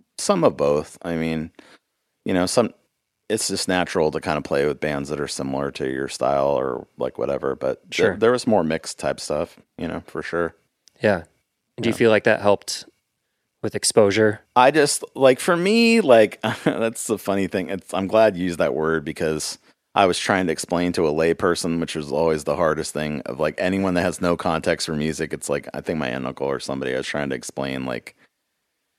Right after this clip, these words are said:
Speaker 1: like, what the punk ethos is, like, what,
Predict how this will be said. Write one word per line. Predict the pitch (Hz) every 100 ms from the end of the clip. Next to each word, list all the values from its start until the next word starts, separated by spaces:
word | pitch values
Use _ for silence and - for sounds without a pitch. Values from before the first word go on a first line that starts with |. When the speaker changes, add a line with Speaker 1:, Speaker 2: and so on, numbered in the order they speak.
| _ _ _ -
Speaker 1:
like, | 92 95
what | 131 160
the | 117
punk | - 143 139 -
ethos | 147 - 101 85 -
is, | 85 80 80 -
like, | 87 85
what, | 104 110